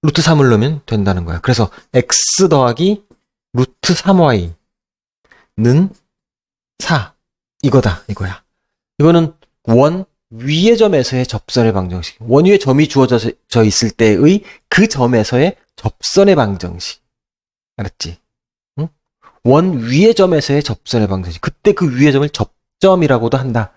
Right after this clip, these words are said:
접점, 접하는 점. 음, 접하는 점을 알고 있을 때 접선의 방정식은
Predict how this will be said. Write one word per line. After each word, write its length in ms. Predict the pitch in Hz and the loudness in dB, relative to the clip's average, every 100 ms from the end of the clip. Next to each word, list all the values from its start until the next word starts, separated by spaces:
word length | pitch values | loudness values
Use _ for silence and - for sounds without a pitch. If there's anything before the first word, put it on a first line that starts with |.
| _ _ | _ _
접점, 640 | - 113 _ _ - 117 - | -4 -4 _ _ -2 -2 -2
접하는 600 | - 110 _ - 151 143 | -4 -4 _ -4 0 0
점. 220 | 120 92 - _ _ _ _ | 0 -4 -8 _ _ _ _
음, 140 | 101 87 | -6 -4
접하는 540 | - 123 - 202 202 | -4 -4 0 2 2
점을 260 | 190 131 147 | 2 0 2
알고 300 | 113 117 117 | 2 2 -2
있을 240 | 107 - | -4 -8
때 240 | 98 107 - _ _ _ _ - | -4 -4 -4 _ _ _ _ -6
접선의 360 | 113 - 120 | -4 0 2
방정식은 580 | 110 98 98 92 127 175 | 2 0 -2 -2 0 -2